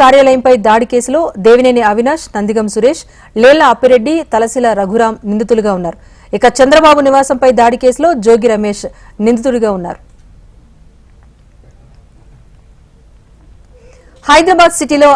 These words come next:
అక్రమ కట్టడాలకు అడ్డుకట్ట వేస్తున్న హైడ్రా రోజు రోజుకు దూకుడు పెంచుతోంది. మేడ్చల్ జిల్లా జవహర్ నగర్లో చెరువులు, కుంటలు ఆక్రమణకు గురయ్యాయన్న సమాచారంతో తాజాగా హైడ్రా కమిషనర్ రంగనాథ్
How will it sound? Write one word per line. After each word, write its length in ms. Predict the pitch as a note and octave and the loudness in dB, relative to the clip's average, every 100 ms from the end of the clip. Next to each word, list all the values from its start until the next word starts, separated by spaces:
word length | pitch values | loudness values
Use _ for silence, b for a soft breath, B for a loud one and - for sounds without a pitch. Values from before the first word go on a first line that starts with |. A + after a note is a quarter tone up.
| - | 0
అక్రమ 260 | A#3+ D#4 D4+ | -2 0 0
కట్టడాలకు 460 | C4+ C4 B3+ C4 B3+ G#3+ | 0 0 2 2 2 2
అడ్డుకట్ట 340 | G#3+ B3 A#3+ A3+ | 2 0 0 0
వేస్తున్న 280 | A3 A3+ A3 | -2 -4 -4
హైడ్రా 320 | G#3+ A3+ A3 F#3 b b - A3 | 0 0 0 -4 b b -2 2
రోజు 200 | C#4+ D4+ | 4 4
రోజుకు 280 | D4 C4 F4 C4+ | 2 2 -2 -2
దూకుడు 260 | G#3+ C4+ C4+ | -2 -2 -2
పెంచుతోంది. 420 | B3 G3+ - F3+ F3 b b b G#3+ | -2 -4 -8 -10 -12 b b b 0
మేడ్చల్ 360 | C4+ D4+ D#4+ C4 | 2 2 0 0
జిల్లా 180 | C#4+ E4+ B3+ | 0 0 2
జవహర్ 280 | B3 B3+ C4+ | 2 4 2
నగర్లో 280 | B3+ A#3+ C4+ F4 - | 2 2 0 -4 0
చెరువులు, 380 | B3+ C4+ D4 E4+ - | 0 2 0 -2 -2
కుంటలు 340 | B3 B3 B3+ B3 G#3 | -2 0 2 2 0
ఆక్రమణకు 440 | A3+ B3+ A#3+ A#3 G3+ | -2 -2 -4 -6 -4
గురయ్యాయన్న 480 | G#3+ A3 G#3+ G#3+ G3+ G#3 | 0 0 0 -2 -6 -6
సమాచారంతో 500 | G3+ G3 G#3 G3 D#4+ b b b - | -6 -4 -4 -2 -4 b b b 0
తాజాగా 320 | A#3+ D4 D#4 F4 | 2 4 2 2
హైడ్రా 280 | C4+ C4 D4 | 2 2 2
కమిషనర్ 420 | C4+ B3+ B3 A#3+ G#3 | 0 -2 -2 -2 0
రంగనాథ్ 380 | G#3+ A#3 G#3 | -2 0 -2